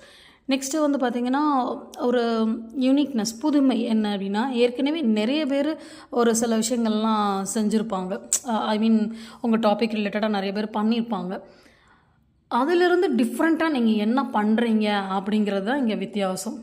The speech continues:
So, புதுசா ஒரு தனித்துவமா இருக்கணும் உங்க பேப்பர். புது விஷயமா உங்க ரிசர்ச்சை வந்து, அந்த புது விஷயம் தான் உங்க ரிசர்ச்சை வந்து ஹைலைட் பண்ணும். ஓகே,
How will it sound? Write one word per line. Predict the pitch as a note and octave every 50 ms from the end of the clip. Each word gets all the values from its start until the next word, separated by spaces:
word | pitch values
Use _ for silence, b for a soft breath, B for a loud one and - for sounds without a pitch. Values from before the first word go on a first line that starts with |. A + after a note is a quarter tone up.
| -
So, | - - C#4+ A#3+
புதுசா | - C#4 C#4+ C#4+ D#4+ D4 - - C#4 C#4+ D4+ D#4 - - -
ஒரு | C4 A3+ A3 G#3+ G#3 G#3 G#3 G#3 G3+
தனித்துவமா | - G#3 A3+ C4 C#4+ - - B3+ A#3 A3+ A3+ A3 A3+ C4 C4+ A3+ -
இருக்கணும் | A#3 A3 A3+ - G#3+ G3+ A#3 C4
உங்க | A#3 G3+ G3+
பேப்பர். | G3 - G3+ G3 G3 - D#4+ - - B B B B B B B B B B B B _
புது | - D#4+ E4 D#4 F4+ F4+
விஷயமா | E4+ C4 - - - B3 A#3 A3+ A3+ A3+ A3+ A#3+ C4 A3+ -
உங்க | A#3+ A3 A3 G#3+ G#3 G3+ G#3 G#3 A#3 G3 G#3+
ரிசர்ச்சை | A3 A#3 A3 A3+ B3 C#4 A3+ - A#3+ G#3
வந்து, | G#3 G3+ G#3+ G#3+
அந்த | G3+ G#3 G3+
புது | - B3+ B3 C#4+
விஷயம் | C#4 C4 A3 - B3 A3+
தான் | A#3+ C4+ C4
உங்க | A3+ G#3 G3+
ரிசர்ச்சை | G3+ G3+ - A3+ A3 A3 A#3 A3
வந்து | G#3+ A3 B3 A3+ A3+ -
ஹைலைட் | A3 G#3 G#3 G#3 G3+ G3+ -
பண்ணும். | - G3+ G3 F#3+ G#3+ - - - - - _ _ _ _ B3
ஓகே, | A3+ C4+ D#4